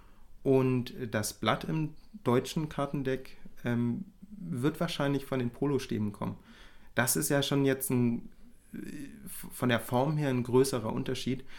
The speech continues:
Das liegt daran, dass, äh, als die Mamlukenkarten dann über die, äh, Islamisierungswellen im,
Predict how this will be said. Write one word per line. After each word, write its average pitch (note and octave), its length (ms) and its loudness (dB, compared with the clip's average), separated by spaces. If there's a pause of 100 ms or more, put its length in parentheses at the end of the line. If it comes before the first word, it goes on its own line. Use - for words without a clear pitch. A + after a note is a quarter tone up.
(160)
Das - 180 -2
liegt B2 200 -2
daran, C3+ 400 4
dass, B2+ 320 -4
äh, A#2+ 320 0
als C3 300 2
die C3 480 -2
Mamlukenkarten A#2+ 960 2
dann A2+ 160 2
über B2 220 0
die, A#2 360 0
äh, A#2+ 320 -4
Islamisierungswellen B2 1080 0
im, A2 200 -4